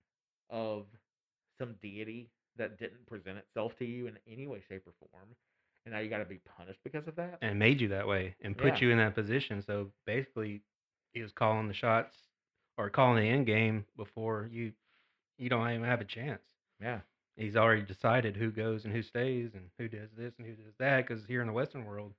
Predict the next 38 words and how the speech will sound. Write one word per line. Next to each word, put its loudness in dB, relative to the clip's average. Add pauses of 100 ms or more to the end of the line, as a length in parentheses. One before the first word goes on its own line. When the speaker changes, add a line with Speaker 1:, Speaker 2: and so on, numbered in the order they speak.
(520)
Speaker 2:
there's -6
a -8
church 6
on 2
every 2
corner. -2
It's -10
handed -4
to -8
us -14
on -12
a -18 (380)
silver -2
platter, 0
but -12 (460)
there -2
are 6
still -2
places -2
in -2
the -2
world 0
where -6 (640)
they 0
have 4
no 2
idea. -2 (1500)
And -4
to -6
no 6
f-, -2 (120)
fault 2
of -8
their 0
own. -10 (1040)
And -12
you're -8
gonna, -6